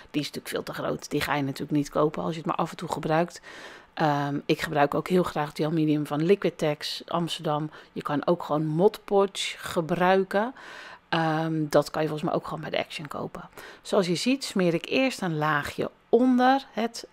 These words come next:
eh, bloemetje, onder de stof. En, eh, daarna smeer ik een laagje eroverheen. Kijk,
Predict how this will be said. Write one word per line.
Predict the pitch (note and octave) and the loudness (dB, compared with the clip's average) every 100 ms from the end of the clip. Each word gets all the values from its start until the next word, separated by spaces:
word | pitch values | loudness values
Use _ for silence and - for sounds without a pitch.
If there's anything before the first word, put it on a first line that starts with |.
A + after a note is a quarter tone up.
| - | -4
eh, | G3 F#3+ F#3+ | -4 -2 -4
bloemetje, | E3+ G#3+ A#3 A#3+ C#4+ E4 - | 0 2 0 -2 -4 -4 -4
onder | G#3 G#3+ G#3 | 0 0 0
de | G3+ | -4
stof. | - C#4 F4 - - - - - | -2 0 -2 -6 -16 -18 -18 -8
En, | - E3+ E3 D#3 D#3+ - | 0 2 2 0 -2 -6
eh, | E3 D3+ D#3 E3 | -8 -8 -10 -12
daarna | F#3+ D#3+ F3 F3+ F3+ - _ - | -4 0 4 4 4 -2 _ -16
smeer | - F#3 E3+ D#3+ | -6 2 4 4
ik | D#3+ - - | 0 -8 -6
een | D#3+ D#3 - | -4 -2 -6
laagje | E3+ D#3 D#3 - - - | -4 0 0 -2 -4 -2
eroverheen. | - D#3+ E3 - D#3 D#3 E3+ D#3+ D3+ D3+ D3 - - - - - - - - - _ _ _ | -2 -2 -4 -4 -2 0 -2 -8 -6 -6 -6 -8 -12 -20 -20 -20 -20 -20 -20 -20 _ _ _
Kijk, | - - - | 2 2 0